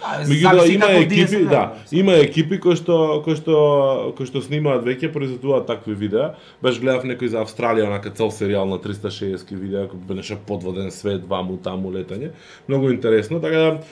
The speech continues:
Speaker 2: се повеќе и повеќе содржина ќе има. Прашањето е, нели, она, колку брзо и лесно ќе дојде, а, да биде, е, за крајните корисници достапно. Samsung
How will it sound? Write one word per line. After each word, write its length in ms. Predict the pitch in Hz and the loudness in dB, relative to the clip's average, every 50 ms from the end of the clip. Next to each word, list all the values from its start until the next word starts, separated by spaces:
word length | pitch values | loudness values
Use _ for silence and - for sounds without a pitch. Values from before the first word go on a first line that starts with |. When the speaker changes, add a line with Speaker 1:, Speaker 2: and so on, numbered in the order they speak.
| - - - | -20 -20 -4
Speaker 2:
се 200 | - - 180 180 | 2 2 2 4
повеќе 240 | 185 196 196 170 175 | 6 4 4 4 2
и 60 | 151 | 0
повеќе 280 | 156 185 185 180 160 160 | 2 2 2 2 2 -2
содржина 520 | 151 156 151 156 147 147 170 170 170 156 | -4 -4 -4 -2 0 0 0 2 0 0
ќе 160 | 160 - 160 160 | 0 0 0 2
има. 240 | 170 190 190 196 180 185 | 2 2 2 0 0 0
Прашањето 500 | 170 165 160 170 170 170 175 165 165 165 | -2 -4 -2 0 0 0 0 0 -2 0
е, 80 | 165 | 0
нели, 140 | 160 156 151 | 2 4 4
она, 340 | 147 147 143 139 135 127 117 107 127 135 127 | 4 4 4 2 2 2 0 -2 -4 -6 -2
колку 240 | 147 156 147 156 147 | -2 -2 0 -2 -2
брзо 320 | 135 139 151 143 135 147 | 2 2 2 2 2 0
и 40 | 143 135 | -2 0
лесно 260 | 139 143 143 - 147 | -2 -2 -2 -2 -6
ќе 160 | 143 - 139 | -6 -4 -4
дојде, 360 | 127 139 143 135 135 135 135 135 - - - - - | -2 -2 0 0 0 -2 -2 -4 -10 -16 -20 -18 -10
а, 140 | - 120 123 | -6 -4 -2
да 120 | 123 123 | 0 0
биде, 380 | 123 135 131 131 127 127 127 127 | 0 0 2 2 4 4 4 4
е, 360 | 120 110 107 104 113 120 123 | 2 0 0 0 0 0 0
за 120 | 117 120 120 | -2 -2 -2
крајните 320 | 135 131 123 120 117 110 | -2 -2 -2 -2 -2 -4
корисници 460 | 117 123 117 107 113 110 101 110 107 | -2 -2 -4 -4 -4 -6 -4 -4 -4
достапно. 400 | 92 104 101 - 120 117 160 175 | -2 -2 -4 -4 -4 -4 -4 -6
Samsung 520 | 170 - 156 160 165 160 - 165 147 139 | -4 -2 0 2 2 2 0 0 -2 -2